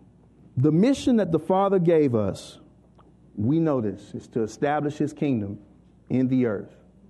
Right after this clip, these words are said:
"Thy kingdom come, thy will will be done in the earth as is in heaven." But more than ever, we as the body of Christ, we have, and this is what the Lord told me. He said,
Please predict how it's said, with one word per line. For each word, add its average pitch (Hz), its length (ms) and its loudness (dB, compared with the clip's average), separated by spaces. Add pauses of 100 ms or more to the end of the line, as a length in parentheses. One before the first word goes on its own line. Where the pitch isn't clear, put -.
(160)
"Thy 151 240 0
kingdom 165 380 0
come, 151 240 0
thy 156 180 0
will 151 460 4
will 190 320 4
be 143 160 -2
done 120 400 -2 (120)
in 156 240 0
the 156 160 0
earth 127 260 -2 (300)
as 139 260 0
is 139 200 2
in 131 80 0
heaven." 117 400 -2 (260)
But 147 120 2
more 185 260 2
than 170 180 0
ever, 160 340 0 (360)
we 190 320 4
as 165 140 2
the 175 80 2
body 170 320 2
of 151 100 -2
Christ, 170 320 0
we 196 220 2
have, 190 260 -4
and 147 100 2
this 196 140 -2
is 185 80 2
what 175 220 0
the 160 60 0
Lord 170 280 2
told 165 240 0
me. 117 100 2
He 160 140 0
said, 165 340 0